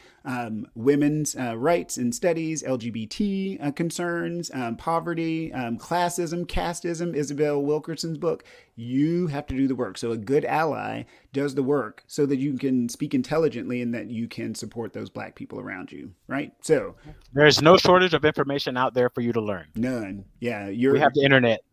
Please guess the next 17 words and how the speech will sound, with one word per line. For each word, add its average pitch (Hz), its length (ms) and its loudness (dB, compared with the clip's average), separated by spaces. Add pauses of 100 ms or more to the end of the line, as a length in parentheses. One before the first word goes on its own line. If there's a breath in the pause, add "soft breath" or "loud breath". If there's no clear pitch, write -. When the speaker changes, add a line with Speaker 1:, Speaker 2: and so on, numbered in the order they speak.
Speaker 1:
Preach. 135 260 6
Speaker 2:
Google 135 240 8
is 131 100 2
your 127 100 4
friend. 101 300 -4 (120)
Speaker 1:
Yep, 135 280 4
and 120 220 -4
I 127 60 2
know 135 160 6
you 160 160 4
have 151 120 4
a 147 40 -2
smartphone 147 520 0
'cause 160 140 -4
everybody 156 400 2
has 123 140 -2
a 117 40 -8